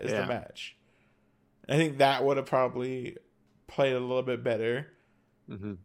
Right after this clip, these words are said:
Speaker 1: Uh, it would've probably suffocated both of 'em. Maybe it wouldn't have been good at either, but, uh, I don't know if it'd been better than this, but who knows? Maybe it would've,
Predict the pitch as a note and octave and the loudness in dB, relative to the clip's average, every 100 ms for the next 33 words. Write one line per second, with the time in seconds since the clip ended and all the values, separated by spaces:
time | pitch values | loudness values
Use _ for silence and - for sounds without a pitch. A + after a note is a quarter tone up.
0 | _ _ _ _ _ _ - C3+ B2+ E3+ | _ _ _ _ _ _ 0 2 6 6
1 | E3+ - D#3+ C#3+ C3 G#2 - D3+ D#3 D3 | 6 8 8 6 -6 -4 0 0 2 2
2 | C#3+ C3+ B2+ C#3 F3 F#3 G#3+ G3 C#3+ C3+ | 2 2 0 0 0 0 -2 0 0 2
3 | C#3 C#3+ C#3 C#3 C#3 C3+ C3 C3+ C3+ C3+ | 0 2 2 2 0 -2 -6 -6 -2 0
4 | C3+ A#2+ - B2 C3 D#3+ G3 G#3+ - B2+ | 2 2 0 -4 -2 0 0 -2 -8 -8
5 | A#2+ A2+ A2 - _ _ _ _ _ _ | -4 -2 -4 -10 _ _ _ _ _ _
6 | _ _ _ _ _ _ _ _ _ _ | _ _ _ _ _ _ _ _ _ _
7 | _ _ - - _ _ _ - - C#3+ | _ _ -20 -20 _ _ _ -20 -4 4
8 | C#3+ C3+ F3 D#3+ D3+ C#3+ C#3 C3+ C#3 C#3 | 6 8 8 8 4 0 -2 2 4 4
9 | C3 C3 C3 C3+ C#3+ C#3 - G#3 G#3+ - | 0 -4 -8 -6 -4 -4 4 6 6 2
10 | - _ _ _ _ _ _ _ _ _ | -14 _ _ _ _ _ _ _ _ _
11 | _ _ _ _ _ _ _ _ _ _ | _ _ _ _ _ _ _ _ _ _
12 | - G3 D#3 D3 C#3+ D#3+ D#3+ D#3+ D3 C#3+ | 0 6 6 6 4 4 6 6 6 4
13 | C#3+ C3+ | 2 -2